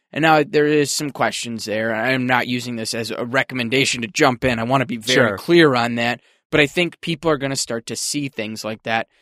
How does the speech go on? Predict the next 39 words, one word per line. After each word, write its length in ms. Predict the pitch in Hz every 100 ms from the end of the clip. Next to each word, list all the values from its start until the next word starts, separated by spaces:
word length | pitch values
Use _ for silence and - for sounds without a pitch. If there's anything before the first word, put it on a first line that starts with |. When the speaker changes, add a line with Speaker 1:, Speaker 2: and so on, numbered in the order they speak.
| _
Speaker 1:
and, 140 | - 156
and 120 | 175 160
possibly 840 | - - 262 170 135 127 135 175 _ _ _ _
lead 320 | 147 156 170 160
into 760 | 165 160 147 170 156 156 151
more 320 | 147 147 147
money 380 | 147 147 147 147 - _
dumping 340 | 151 143 151 143
into 180 | 135
the 140 | 135 139
equity 320 | 185 190 151
markets 640 | 131 123 131 135 127 - - _
on 180 | - 139
top 420 | 131 - 180 190
of 300 | 139 123 117 - _
all 180 | - 139
the 100 | 143
money 220 | 135 147
that's 180 | 135 123
already 220 | 135 135 113
flowing 480 | - 131 123 117
in. 400 | 127 147 113 110 - _ _ _ _ -
Take 220 | 185 147
gold, 280 | 156 196 208
for 160 | - 123
example. 440 | 107 117 113 117
I 60 | 113
was 100 | 117
just 240 | 170 -
looking 280 | 165 175 170
at 120 | -
the 80 | 156
gold 340 | 123 120 117
market, 400 | 117 - - 110
and 120 | 127
gold 300 | 113 139 175
has 120 | 135 117
been 160 | 135
holding, 420 | 131 139 135 131